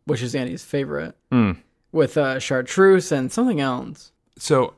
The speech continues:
Speaker 2: I was on a trip for work, and, like, we had a Fernet cocktail. I don't know what it was called, but it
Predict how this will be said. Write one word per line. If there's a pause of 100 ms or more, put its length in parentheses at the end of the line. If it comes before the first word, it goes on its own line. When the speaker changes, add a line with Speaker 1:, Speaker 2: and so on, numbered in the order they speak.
(160)
Speaker 2:
I
was
on
a
trip
for
work,
and,
like,
we
had
a
Fernet (280)
cocktail.
I
don't
know
what
it
was
called,
but
it